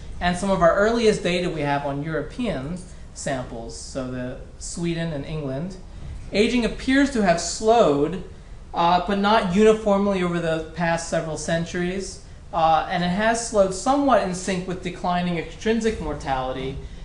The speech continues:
but to argue that selection has occurred over just ten generations, uh, is, is somewhat speculative. Um,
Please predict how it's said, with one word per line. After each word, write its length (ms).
but 140
to 80
argue 400
that 180
selection 440
has 120
occurred 320
over 180
just 220
ten 220
generations, 840
uh, 500
is, 220
is 180
somewhat 340
speculative. 840
Um, 560